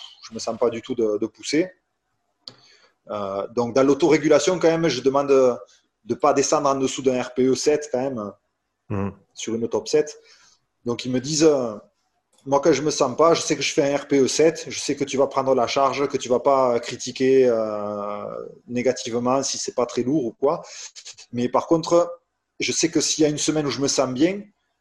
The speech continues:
Speaker 1: je sais que j'ai ce bloc de trois semaines pour te donner une perf, et ben, je vais le faire. Parce que
Speaker 2: Mhm.
Speaker 1: je me sens bien, c'est ce jour-là, je le fais. Et moi, je peux rien demander de mieux que ça.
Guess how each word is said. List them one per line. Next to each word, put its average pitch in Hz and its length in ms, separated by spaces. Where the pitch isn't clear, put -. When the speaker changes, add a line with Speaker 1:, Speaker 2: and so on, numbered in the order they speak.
Speaker 1:
je 107 100
sais 143 200
que 151 100
j'ai 139 100
ce 135 160
bloc 143 260
de 143 60
trois 139 220
semaines 151 300
pour - 140
te - 80
donner 131 260
une 127 140
perf, 165 360
et 127 40
ben, 123 140
je 117 100
vais 131 100
le 135 80
faire. 123 320
Parce 107 120
que 104 60
Speaker 2:
Mhm. 107 200
Speaker 1:
je - 140
me 135 80
sens 131 200
bien, 151 180
c'est - 120
ce - 160
jour-là, 135 420
je 127 120
le 127 80
fais. - 260
Et 101 460
moi, 117 220
je 117 100
peux - 140
rien 131 520
demander 120 420
de 120 80
mieux 131 260
que 123 80
ça. - 240